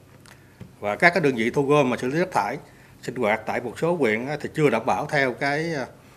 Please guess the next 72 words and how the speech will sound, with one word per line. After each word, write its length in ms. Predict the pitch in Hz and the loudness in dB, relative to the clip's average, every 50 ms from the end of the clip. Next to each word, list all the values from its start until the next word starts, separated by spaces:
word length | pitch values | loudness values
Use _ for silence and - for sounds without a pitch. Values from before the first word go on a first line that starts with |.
| - - - - - | -20 -20 -20 -12 -2
tiêu 160 | - 156 143 - | 0 0 2 6
chí 120 | 165 180 | 6 6
lựa 220 | - - 123 113 113 | 6 6 4 2 2
chọn 260 | 117 110 104 113 120 | 2 2 2 2 2
nhà 160 | 120 117 107 | 0 0 2
thầu 200 | 113 120 113 104 | 2 2 2 2
thực 140 | 98 - 107 | 0 -2 -2
hiện 140 | 113 107 110 | -2 -2 -2
cái 100 | 139 143 | -2 -4
dịch 100 | 120 110 | -6 -4
vụ 160 | 113 104 110 | -4 -6 -6
công 200 | 107 113 117 120 | -6 -10 -8 -8
ích 100 | 156 175 - - | -8 -8 -8 -10
trên 120 | 139 110 | -10 -8
địa 60 | 113 | -6
bàn 160 | 104 101 92 | -6 -4 -4
tỉnh 200 | 104 95 113 160 160 | -4 -6 -6 -6 -8
theo 180 | - 135 120 113 | -8 -8 -6 -6
quy 100 | 117 113 | -6 -6
định 180 | 107 95 98 | -6 -6 -8
của 80 | 110 131 | -8 -6
ban 140 | 123 113 107 | -6 -6 -6
tỉnh. 160 | - 90 117 143 - - - - - - - - - - - - - - - - - - - | -6 -8 -10 -12 -16 -20 -20 -20 -20 -20 -20 -20 -20 -20 -20 -20 -20 -20 -20 -20 -20 -14 -12
Rồi 100 | 98 95 | -8 0
các 200 | - 131 131 131 | 0 0 2 2
tổ 100 | 127 123 | -2 0
chức 220 | - - 131 190 | 2 0 0 0
cá 80 | 165 147 | -2 0
nhân 220 | 147 143 135 123 - | 2 2 0 0 0
trúng 120 | 175 180 - | -2 0 2
thầu 300 | 147 127 120 107 101 95 107 | 4 4 4 4 0 -6 -6
thì 120 | 110 107 | -6 -4
khi 180 | - 147 139 135 | 0 0 0 0
mà 60 | 127 127 | 0 -2
thu 100 | 143 139 | -2 0
gom 260 | 135 139 135 127 123 | 2 2 0 0 0
thì 160 | 113 113 107 | -4 -6 -6
cái 140 | 104 156 147 - | -6 -6 -2 -2
trách 140 | - 190 185 | -2 -2 0
nhiệm 220 | 139 104 104 107 | -2 -2 -4 -4
của 100 | 127 131 | -4 -2
họ 220 | 117 104 104 113 | 0 0 0 -2
thì 340 | - - 110 104 107 107 101 | -4 -4 -6 -4 -4 -6 -6
họ 180 | 95 95 107 107 | -6 -4 -6 -6
chịu 220 | 107 - 110 110 151 - - - - - - - - - - | -6 -8 -10 -10 -10 -16 -20 -20 -20 -20 -20 -20 -20 -20 -12
thu 160 | - - 143 131 | -4 -2 -2 0
gom 220 | 139 143 135 127 | 0 -2 -2 -2
những 100 | 120 113 | -4 -8
cái 60 | 147 - | -4 0
tuyến 160 | 175 190 208 | 0 0 2
đường, 240 | 165 139 117 107 107 | 2 0 0 0 -2
những 140 | 98 107 139 | -6 -8 -10
cái 120 | - 156 | -8 -6
nhiệm 180 | 135 120 110 110 | -4 -4 -4 -4
vụ 200 | 113 101 107 110 | -4 -6 -6 -6
được 160 | 107 104 113 | -6 -6 -4
ghi 140 | 139 135 127 127 | -2 -2 -2 -2
trong 140 | 120 117 | -4 -4
cái 60 | 127 131 | -4 -8
hợp 100 | 113 104 | -6 -6
đồng. 180 | 104 98 98 - - - - - - - - - - - - - - - | -6 -6 -6 -10 -12 -20 -20 -20 -20 -20 -20 -20 -20 -20 -20 -20 -16 -8
Và 120 | - 113 113 | -4 -4 -2
do 200 | 113 131 131 123 110 | 0 0 0 0 0
vậy 200 | 113 110 123 131 | 0 0 0 0
những 180 | 123 117 120 127 | 0 -2 -2 -2
cái 100 | 156 170 | -2 -4
điểm 460 | 151 151 156 147 113 107 110 151 185 | -4 -4 -6 -4 -2 -2 -2 -2 -2
mà 80 | 165 107 | -4 0
rác 260 | 113 147 185 190 - | 2 0 0 0 -2
mà 60 | 117 | -6
tự 180 | - 117 107 104 | -4 -4 -4 0
phát, 220 | - 160 180 - | 0 0 0 0